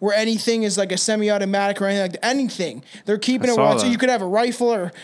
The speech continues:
Speaker 1: you can't even have a handguns. You can have, like, a rifle or a shotgun, and that's kind of about it, which is nothing against any military, um,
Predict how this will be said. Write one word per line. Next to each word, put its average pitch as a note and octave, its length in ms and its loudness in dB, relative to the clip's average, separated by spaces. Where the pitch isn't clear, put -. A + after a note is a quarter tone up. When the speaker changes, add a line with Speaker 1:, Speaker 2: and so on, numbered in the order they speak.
Speaker 1:
you F#3+ 80 -8
can't B3 140 2
even B3 120 0
have G#3+ 120 0
a F3 40 -6
handguns. G3 380 0
You A3 80 2
can G#3+ 100 -2
have, - 20 -2
like, F3+ 100 -2
a F3+ 80 -2
rifle G#3+ 400 0
or G3+ 80 0
a F3 40 -6
shotgun, F#3 420 -2
and D#3 120 -4
that's F3+ 220 -4
kind A3 280 0
of G3 40 -2
about F#3+ 220 0
it, G3+ 140 0
which F#3 160 -2
is F#3 80 -4
nothing G#3 300 0
against G3 280 -2
any G3 160 -2
military, F#3+ 680 -2
um, F3 480 -2